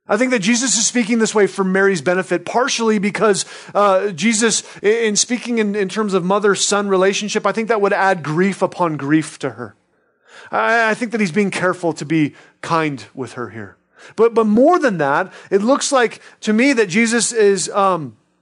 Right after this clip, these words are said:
referring back to this piece of John chapter two at the beginning of his ministry, that Mary would remember this, and this word would, I, I'm sure, trigger that in her mind. "I remember when he said this to me before.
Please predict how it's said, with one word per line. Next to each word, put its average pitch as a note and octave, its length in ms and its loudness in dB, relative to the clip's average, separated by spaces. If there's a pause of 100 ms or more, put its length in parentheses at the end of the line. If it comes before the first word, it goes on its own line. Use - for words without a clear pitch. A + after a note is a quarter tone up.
(140)
referring A3 760 0
back A#3 340 2
to G#3 100 -4
this D#3+ 420 0 (540)
piece F#3+ 300 -2
of D#3 120 -2
John D#3 240 0
chapter D3 320 -6
two A2+ 340 -8 (140)
at E3 180 -4
the F3+ 80 -6
beginning D#3 580 -4 (420)
of C#3+ 100 -6
his C#3 140 -6
ministry, A#2 580 -10
that F#3+ 200 -4
Mary B3+ 280 0
would F3 180 0
remember C3 320 -6
this, C3 220 -6
and G3+ 80 0
this G#3 140 -2
word G3+ 300 -2
would, D3+ 100 0
I, D3 160 2
I'm D3+ 160 -4
sure, F3+ 220 -2
trigger F3+ 340 -2
that C3+ 140 2
in C#3 100 -4
her D3 100 -4
mind. D#3 340 -2 (520)
"I C#3+ 40 -6
remember E3 380 -2
when C3+ 140 -6
he B2 60 -6
said C#3 200 -8
this A#2+ 140 -10
to B2 100 -18
me A2+ 80 -12
before. G#2+ 480 -18